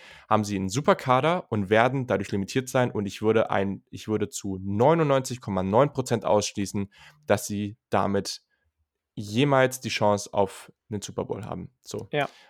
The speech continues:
Speaker 1: Und, ähm, und das ist halt einfach ein scheiß Prozess. So, das ist
Speaker 2: Du
Speaker 1: ganz, ganz
Speaker 2: nimmst,
Speaker 1: einfach so.
Speaker 2: du nimmst einfach den Spielern, die du jetzt geholt hast und auch im letzten Jahr geholt
Speaker 1: Ja.
Speaker 2: hast, von denen alle so begeistert waren, jetzt schon die Chance, den Quarterback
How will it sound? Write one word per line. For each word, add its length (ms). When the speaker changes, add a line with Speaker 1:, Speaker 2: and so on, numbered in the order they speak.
Speaker 1:
Und, 360
ähm, 400
und 260
das 300
ist 100
halt 140
einfach 340
ein 80
scheiß 240
Prozess. 500
So, 280
das 160
ist 140
Speaker 2:
Du 20
Speaker 1:
ganz, 180
ganz 160
Speaker 2:
nimmst, 80
Speaker 1:
einfach 260
so. 120
Speaker 2:
du 40
nimmst 320
einfach 280
den 420
Spielern, 400
die 80
du 100
jetzt 300
geholt 400
hast 180
und 80
auch 120
im 80
letzten 260
Jahr 220
geholt 340
Speaker 1:
Ja. 80
Speaker 2:
hast, 140
von 160
denen 140
alle 180
so 160
begeistert 560
waren, 260
jetzt 340
schon 220
die 60
Chance, 520
den 160
Quarterback 680